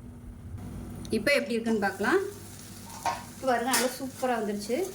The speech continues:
இந்த ஸ்டேஜில் சாதம் சேர்த்துக்கலாம். நான் வேக விட்டு வடித்த சாதம் எடுத்துருக்கேன். நான் வந்து சாதாரண நார்மல் ரைஸ் தான் எடுத்திருக்கேன். நீங்க வந்து பாஸ்மதி அரிசி எடுக்கிறதுனாலும் எடுத்துக்கலாம். பசங்களுக்கு எது பிடிக்குமோ நீங்க அதை வந்து எடுத்துக்கோங்க. இது பார்த்தீங்கன்னா நல்லா மெஷரிங் கப்பில் ஒரு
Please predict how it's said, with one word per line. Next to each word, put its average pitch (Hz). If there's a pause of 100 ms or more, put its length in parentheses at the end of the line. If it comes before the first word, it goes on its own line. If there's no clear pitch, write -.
(1800)
இந்த 254 (100)
ஸ்டேஜில் 208 (220)
சாதம் 262
சேர்த்துக்கலாம். 214
நான் 233
வேக 247
விட்டு 233
வடித்த 208
சாதம் 202
எடுத்துருக்கேன். 247
நான் 202
வந்து 226 (580)
சாதாரண 220 (180)
நார்மல் 233
ரைஸ் 233
தான் 214
எடுத்திருக்கேன். 202 (880)
நீங்க 233
வந்து 233
பாஸ்மதி 240
அரிசி 202
எடுக்கிறதுனாலும் 202 (200)
எடுத்துக்கலாம். 208
பசங்களுக்கு 226
எது 226
பிடிக்குமோ 202
நீங்க 208
அதை 175
வந்து 190
எடுத்துக்கோங்க. 185 (540)
இது 247
பார்த்தீங்கன்னா 240
நல்லா 214
மெஷரிங் 247
கப்பில் 220
ஒரு 220